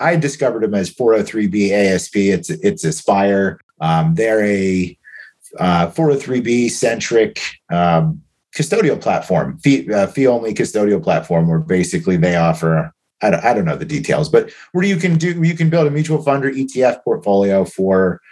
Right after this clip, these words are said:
um, for, for a four oh three B plan. I think that tia and Fidelity also allow R I As to bill on, you know, to, to basically custody with them for a, for this market. Um,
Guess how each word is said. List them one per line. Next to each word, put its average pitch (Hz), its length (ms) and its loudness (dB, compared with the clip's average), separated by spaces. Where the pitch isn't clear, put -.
um, 85 480 0
for, 95 160 0
for 98 460 0
a 85 120 2
four 104 220 0
oh - 80 2
three - 200 -4
B 98 140 0
plan. 87 340 -2
I 120 120 2
think 202 420 -2
that 160 240 -2
tia 147 480 0
and 120 260 -8
Fidelity 123 640 0
also 123 720 0
allow 110 580 2
R 110 220 2
I 107 160 0
As 110 360 -2
to 98 200 0
bill 104 440 2
on, 98 560 0
you 90 120 0
know, 82 80 -2
to, 80 240 2
to - 180 -4
basically 98 420 0
custody 98 460 -2
with 95 160 -2
them 95 280 0
for 95 220 2
a, 82 200 0
for 101 80 0
this 90 240 0
market. 95 580 0
Um, 156 640 -2